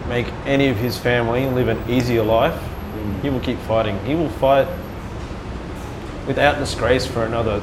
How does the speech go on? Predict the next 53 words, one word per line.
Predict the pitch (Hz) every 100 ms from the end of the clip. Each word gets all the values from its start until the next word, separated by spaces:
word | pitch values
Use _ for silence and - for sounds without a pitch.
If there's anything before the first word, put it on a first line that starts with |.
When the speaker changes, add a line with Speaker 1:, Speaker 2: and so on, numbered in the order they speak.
| -
Speaker 1:
two, | - 143
three | 123 131 117
years. | 110 120 117 95 - - -
He'll | 139
have | 131 123
no | 120 120
problem | - 113 107
doing | 110 104
it. | 101 -
He'll | 160
keep | 151 151
himself | 135 - 123 117
in | 107
shape | - 107 104
to | -
do | 104 101
it. | 101
Speaker 2:
Mm. | - - 107 107 101 98 -
Speaker 1:
And | 104 101 98 98 - - 123
knowing | 135 139 131
that | 117
his | 120 113
mother | 107 113 117 110 -
and | 101
his | 101 -
kids | - 113 107
are |
gonna | 117 107
have | 107
a | 104
better | 107 113
upbringing, | 123 123 151 170 165 - - - - - - - -
yeah, | 104 95 - - - -
that's, | 127 -
that's | 117 117
his | 120 104
reason. | 117 117 104 95 - - - - - - -
He'll | 127 117
drive | 113 113 110 -
for | 110
a | 104
long, | 104 120 117 117 107
long | 107 110
time | - 98 101 98
with | -
his | 104 -
kids | 104 101
and | 98 -
his | -
family. | - - - - - - -
Speaker 2:
So | 135 123
Yodson | 147 156 151 135
Klai's | 135 120 117 104 -